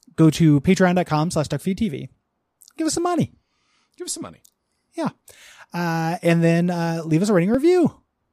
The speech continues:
Speaker 2: Uh, like this one, left on Podcast Addict by Grim, but instead of an I, it's a one.
Speaker 1: Ooh.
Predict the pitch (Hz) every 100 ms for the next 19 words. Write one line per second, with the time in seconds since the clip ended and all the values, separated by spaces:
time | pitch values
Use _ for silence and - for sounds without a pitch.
0 | _ _ 131 139 131 131 143 127 190 190
1 | 156 147 123 120 113 120 113 - 104 127
2 | 131 110 113 98 107 113 139 190 - 127
3 | 120 - 123 113 95 107 113 131 151 123
4 | 101 101 107 131 220 - _ _ _ _
5 | _ - 175 _ - 143 233